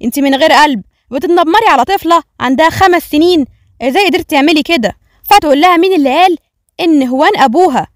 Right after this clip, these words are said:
فتضربها قبل ما تكمل كلامها، وتقول في نفسها: "أنا كنت بحبك كل الوقت ده على الفاضي"، لأنها أختها من الأب، والضربة دي مش هتقدر تشيل الكره من قلبك. فتقول لها نان:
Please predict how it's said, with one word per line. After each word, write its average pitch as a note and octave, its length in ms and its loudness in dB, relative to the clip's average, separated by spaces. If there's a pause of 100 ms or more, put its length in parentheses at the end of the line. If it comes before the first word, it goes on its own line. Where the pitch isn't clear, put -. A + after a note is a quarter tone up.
(300)
فتضربها E4 600 2 (240)
قبل F#4 220 2
ما B3 80 -2
تكمل F4 320 -2
كلامها، C4 500 0
وتقول D4+ 280 -4
في D4 100 -4
نفسها: D#4+ 480 2 (300)
"أنا B3 120 -6
كنت D#4+ 240 -4
بحبك C#4 440 -2
كل F#4 220 0
الوقت D4 300 2
ده C4+ 100 0
على C#4+ 140 4
الفاضي"، C4+ 580 0
لأنها D4+ 440 2
أختها F4 340 -2
من C4+ 100 -2
الأب، A3+ 360 -2 (240)
والضربة B3+ 440 2
دي E4 260 0 (220)
مش C#4+ 200 -2
هتقدر D#4 300 -2
تشيل F#4 260 0
الكره E4+ 360 0
من A#3+ 180 0
قلبك. A#3+ 440 0
فتقول C4 320 0
لها D#4+ 180 2
نان: D#4+ 360 0